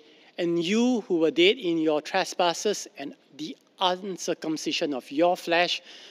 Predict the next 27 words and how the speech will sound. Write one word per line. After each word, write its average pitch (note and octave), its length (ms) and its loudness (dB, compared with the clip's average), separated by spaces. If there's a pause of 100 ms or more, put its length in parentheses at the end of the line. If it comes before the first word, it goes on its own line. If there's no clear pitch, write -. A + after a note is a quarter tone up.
(240)
God G#3+ 220 6
made G3+ 280 4
alive F3 540 0
together E3+ 500 2
with D3 180 -6
him, C#3+ 340 -2 (360)
having E3+ 380 0
forgiven D#3 760 -2
us D#3 500 -4 (240)
all D#3+ 520 2
our A2+ 240 -10
trespasses." - 880 -14 (720)
Three C#4+ 300 4
very A3 240 8
important E3+ 520 2 (200)
things E3 400 0 (220)
Paul D#3+ 220 2
mentioned C3+ 520 -4
in A#2+ 120 -12
this B2 180 -10
passage. - 580 -12 (380)
First, - 560 4 (380)
we F#3+ 140 4
were G3 320 6 (360)
circumcised G3+ 840 6
by C#3+ 140 2
Christ. - 840 2